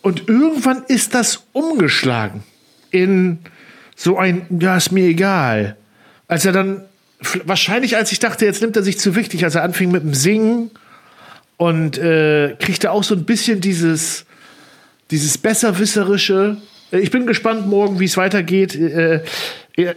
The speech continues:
er ist immer noch ein, ein, ein Darling von mir, aber er, er muss sich neu beweisen. <laughs>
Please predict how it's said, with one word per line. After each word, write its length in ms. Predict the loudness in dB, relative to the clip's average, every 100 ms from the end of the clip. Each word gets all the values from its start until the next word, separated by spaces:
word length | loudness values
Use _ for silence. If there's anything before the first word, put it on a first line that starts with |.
| -2
er 80 | 0
ist 120 | 0
immer 180 | 0 2
noch 320 | 0 -2 -2
ein, 220 | 0 0
ein, 220 | 0 0
ein 220 | 0 0
Darling 400 | 2 2 2 0
von 240 | 0 0 2
mir, 220 | 2 2
aber 340 | 0 0 0
er, 280 | 0 0 -2 -2
er 140 | 0
muss 240 | 0 0
sich 160 | -2 0
neu 180 | 0 2
beweisen. 580 | 0 -2 -2 -2 -6 -12 -14 -6
<laughs> 120 | -2